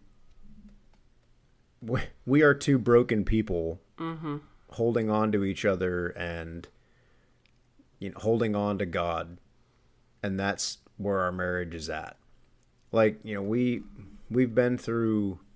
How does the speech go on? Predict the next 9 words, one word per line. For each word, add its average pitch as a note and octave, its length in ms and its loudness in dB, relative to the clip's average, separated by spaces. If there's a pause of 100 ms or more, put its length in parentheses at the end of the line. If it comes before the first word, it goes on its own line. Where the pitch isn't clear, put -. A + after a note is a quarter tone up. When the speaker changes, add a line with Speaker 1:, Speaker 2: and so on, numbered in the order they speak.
(140)
Speaker 2:
<sighs> - 300 -20
Speaker 1:
the F#3+ 60 -8 (320)
Speaker 2:
Hell E3+ 240 4
and C3+ 160 6
Speaker 1:
first, C3 220 0
Speaker 2:
back. A2 120 -12
Speaker 1:
the A#2+ 80 2
Speaker 2:
<laughs> - 120 8
Speaker 1:
first, - 380 4